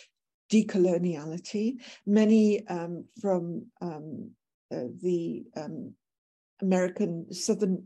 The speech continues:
Americas. Um, but I, I've cited Mamdani there. So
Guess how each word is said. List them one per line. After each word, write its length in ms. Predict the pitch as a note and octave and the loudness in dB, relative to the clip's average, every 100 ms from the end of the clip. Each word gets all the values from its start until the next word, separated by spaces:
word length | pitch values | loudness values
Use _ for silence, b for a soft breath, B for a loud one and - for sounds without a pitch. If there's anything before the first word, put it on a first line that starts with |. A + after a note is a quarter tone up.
| - | -6
Americas. 880 | F3 F#3 F3 E3+ G#3 A#3 - - _ b b b b b _ _ | -4 -2 -4 -6 -8 -8 -12 -18 _ b b b b b _ _
Um, 560 | F#3+ F#3 F3+ F3 F3 E3+ _ _ _ _ | -2 0 0 -2 -6 -8 _ _ _ _
but 240 | - F#3 - - | 0 0 -2 -2
I, 180 | F#3 F#3+ | 0 2
I've 180 | F#3 F#3 | -2 -2
cited 500 | - F3 F3 F#3 - | -2 -2 -4 -10 -8
Mamdani 720 | E3+ D#3 E3 C#3 C3+ D3+ D#3+ | -8 -8 -8 -8 -8 -10 -8
there. 280 | D#3+ C3+ B2+ B B B | -6 -6 -8 B B B
So 360 | - D#4+ D4+ | 2 4 2